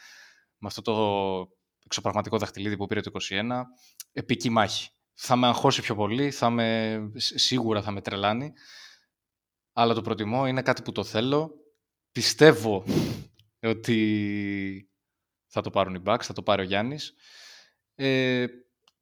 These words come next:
δε-, δεν το στηρίζω πουθενά, ούτε, ε, πραγματικά, ούτε μπασκετικά, ούτε τακτικά, ούτε τίποτα. Είμαι και όσο φτάνω προς το τέλος, δηλαδή, στη-, σε αυτά που φαντάζομαι ότι θα γίνουνε,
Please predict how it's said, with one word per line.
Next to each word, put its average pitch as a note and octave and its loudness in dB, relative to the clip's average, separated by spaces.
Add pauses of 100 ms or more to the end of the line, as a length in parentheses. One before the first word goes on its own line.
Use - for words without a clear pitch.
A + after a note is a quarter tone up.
δε-, C#3 -14
δεν C#3 0
το D#3 6
στηρίζω D3 0
πουθενά, C3 0
ούτε, A#2+ -2
ε, A2 0
πραγματικά, A2 0
ούτε A#2+ -2
μπασκετικά, - -4
ούτε A#2 -10
τακτικά, A#2 -6
ούτε A#2 -4
τίποτα. G#2+ 0
Είμαι B2 0
και B2 -8 (640)
όσο C3 0
φτάνω C3+ 4
προς C3 -2
το A#2+ -4
τέλος, C3+ 2
δηλαδή, A2+ 0
στη-, G#2+ -4
σε F#2+ -8
αυτά A#2 -4
που A#2+ -8
φαντάζομαι A2 0
ότι G2+ -10
θα G2+ -4
γίνουνε, C3 -2